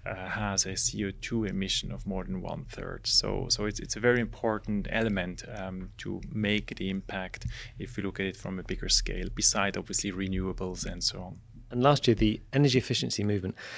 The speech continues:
Speaker 2: published the Industrial Energy Efficiency Playbook, which contains ten key actions for companies to put into practice quickly. Um, are you able to outline those, those ten key actions, or maybe some of them?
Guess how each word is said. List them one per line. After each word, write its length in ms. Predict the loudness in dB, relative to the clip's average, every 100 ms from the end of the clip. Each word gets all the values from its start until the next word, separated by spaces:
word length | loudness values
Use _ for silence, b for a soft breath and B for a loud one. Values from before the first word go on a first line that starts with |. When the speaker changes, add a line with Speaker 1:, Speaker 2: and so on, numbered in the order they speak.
| B B B
Speaker 2:
published 380 | 8 8 6 8
the 80 |
Industrial 560 | 6 8 6 4 4 4
Energy 260 | 6 6 6
Efficiency 600 | 4 2 2 0 0 -2 0
Playbook, 540 | 6 6 4 -2 -6
which 180 | -8 -4
contains 340 | 2 4 4
ten 340 | 2 6 8 6
key 280 | 4 0
actions 520 | 0 -6 -4 -2 -2 -2
for 120 | 0
companies 400 | 0 0 -4 -4
to 100 | -4
put 140 | -2
into 180 | -2 -4
practice 560 | -4 -4 -2 -8 -8 -16 _
quickly. 380 | -8 -6 -8 -8 B B B B
Um, 200 | 2 2 4
are 60 |
you 100 | 8
able 140 | 8 8
to 140 | 6
outline 480 | 4 4 4 4 2
those, 460 | 4 6 6 2 -4 -2
those 160 | -2
ten 300 | 2 2 2
key 120 | 2 0
actions, 300 | 0 -2 2
or 60 |
maybe 240 | 4 4 4
some 200 | 4 4
of 120 | 4
them? 180 | 0